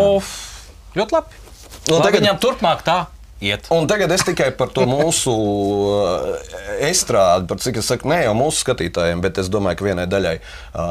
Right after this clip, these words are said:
Speaker 1: cilvēku tā atmiņa tiešām ir pusgadu garumā. Nu, nē, nu, tad atcerēsimies. Samanta Tīna, Bafometa ragi. Tagad šitas Elans vienreiz,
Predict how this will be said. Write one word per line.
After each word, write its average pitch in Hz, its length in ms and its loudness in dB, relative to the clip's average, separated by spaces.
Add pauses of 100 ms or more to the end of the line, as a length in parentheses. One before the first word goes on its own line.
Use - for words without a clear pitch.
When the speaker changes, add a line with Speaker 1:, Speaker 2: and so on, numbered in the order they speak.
Speaker 1:
cilvēku 95 400 0
tā 92 80 4
atmiņa 98 320 -2
tiešām 123 320 2
ir 85 80 -8
pusgadu 95 320 -2
garumā. 107 400 0
Nu, 220 80 2
nē, 240 160 0
nu, 214 160 -2
tad 190 160 4
atcerēsimies. 87 560 -4
Samanta 196 480 2
Tīna, 104 320 -2 (1000)
Bafometa 95 560 0
ragi. 78 220 -4 (1120)
Tagad 165 320 4
šitas 147 260 0
Elans 135 380 2
vienreiz, 156 520 4